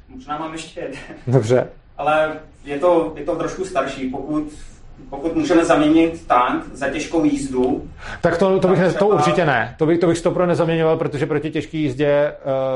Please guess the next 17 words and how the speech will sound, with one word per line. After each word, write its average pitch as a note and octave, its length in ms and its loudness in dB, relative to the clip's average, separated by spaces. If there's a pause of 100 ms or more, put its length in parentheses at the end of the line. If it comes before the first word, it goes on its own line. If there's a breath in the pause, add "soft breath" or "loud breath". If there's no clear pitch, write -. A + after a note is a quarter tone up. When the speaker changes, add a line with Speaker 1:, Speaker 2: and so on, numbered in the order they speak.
(160)
Speaker 2:
jsou D3 340 -4 (180)
použitelný C#3+ 540 -2
kopijníci C#3+ 800 -2 (460 soft breath)
a D3 160 0
proti D3 300 -2 (180)
těžké D3+ 280 -4
jízdě D3+ 360 2 (160)
jsou D3+ 200 -2
použitelný D3 560 -2
tyhle D3 220 0
ty D3+ 140 -4
typy E3 240 -4
jednotek. C3+ 540 -2 (320 soft breath)
Takže C#3 480 -2
když - 480 -4
vezmeme D#3+ 300 2
tank, C#3+ 440 -2